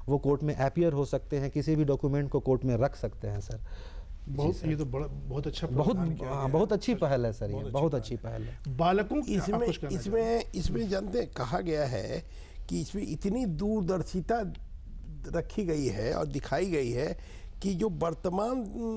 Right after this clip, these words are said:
Speaker 3: में तकनीक है उसको तो समाहित किया गया, सौ वर्षों की तकनीक, जो आगे सौ वर्ष आएगी, उस तकनीक को भी ध्यान में रखकर सभी नियमों में परिवर्तन करके इसे में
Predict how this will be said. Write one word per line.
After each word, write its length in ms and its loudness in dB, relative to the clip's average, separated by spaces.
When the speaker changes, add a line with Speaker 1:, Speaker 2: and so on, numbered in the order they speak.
Speaker 3:
में 100 -2
तकनीक 440 0
है 180 -2
उसको 380 -4
तो 180 0
समाहित 440 0
किया 180 0
गया, 400 -8
सौ 360 0
वर्षों 380 0
की 200 -6
तकनीक, 540 -4
जो 100 -2
आगे 380 0
सौ 220 -2
वर्ष 240 -2
आएगी, 300 -4
उस 240 0
तकनीक 420 0
को 140 0
भी 140 2
ध्यान 260 0
में 160 0
रखकर 440 -2
सभी 420 0
नियमों 480 4
में 140 2
परिवर्तन 540 -4
करके 380 -4
इसे 300 -2
में 280 -6